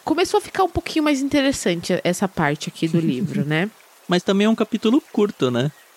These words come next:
Speaker 1: É, então, é mais curto, né? Acho que o capítulo seis foi tão longo que quando eu terminou o sete eu falei, "Ué,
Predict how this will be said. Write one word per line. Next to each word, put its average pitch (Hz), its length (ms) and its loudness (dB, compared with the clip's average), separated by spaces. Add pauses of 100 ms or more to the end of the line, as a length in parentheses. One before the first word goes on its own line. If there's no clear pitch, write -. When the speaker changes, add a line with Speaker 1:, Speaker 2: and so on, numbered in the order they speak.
(120)
Speaker 1:
É, 240 160 2
então, 196 240 0
é 185 60 0
mais 226 240 0
curto, 247 520 0
né? 190 500 0
Acho 180 320 0
que - 80 -2
o 240 300 2
capítulo 254 440 0
seis 233 200 -2
foi 240 120 0
tão 370 280 2
longo 233 520 0
que 226 120 -2
quando 240 240 -4
eu 240 40 -2
terminou 233 380 0
o 247 40 0
sete 262 200 -2
eu - 60 -12
falei, 254 160 2
"Ué, 240 160 2